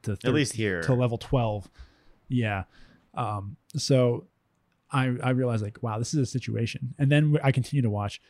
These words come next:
Speaker 1: and these people start throwing tables and benches and bats through windows of everything and anything made of glass.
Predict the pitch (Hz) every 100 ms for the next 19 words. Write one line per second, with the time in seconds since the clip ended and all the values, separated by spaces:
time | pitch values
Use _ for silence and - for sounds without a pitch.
0 | _ _ _ 127 117 117 117 139 120 117
1 | 117 113 104 101 - 135 127 110 98 -
2 | 120 104 113 107 - 101 92 - 113 107
3 | 101 92 107 104 110 - - 127 123 120
4 | 117 123 117 107 98 - 117 104 - -
5 | 120 120 131 127 147 151 151 - 120 120
6 | 113 120 127 113 101 101 98 95 92 -
7 | - -